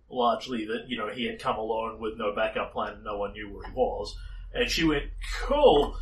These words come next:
so if we just abduct him down to the torture chambers and correct him until he's my Mordell again,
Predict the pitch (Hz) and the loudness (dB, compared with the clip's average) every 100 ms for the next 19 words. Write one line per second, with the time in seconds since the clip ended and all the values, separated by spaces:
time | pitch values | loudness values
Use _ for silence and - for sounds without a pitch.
0 | - - - 208 240 247 247 196 214 - | -8 -4 4 8 10 8 6 2 2 0
1 | 185 180 180 - 170 151 151 - 147 139 | 4 6 6 4 0 4 4 4 -2 0
2 | 160 160 151 - 143 127 117 113 120 113 | 2 4 0 0 2 2 2 0 -2 -2
3 | 143 147 151 - 127 101 101 - 113 117 | 4 6 6 2 -2 -2 -4 -4 -2 -2
4 | 110 113 110 104 104 131 120 107 104 92 | -4 -2 -2 -2 0 4 4 2 -6 -10
5 | - | -10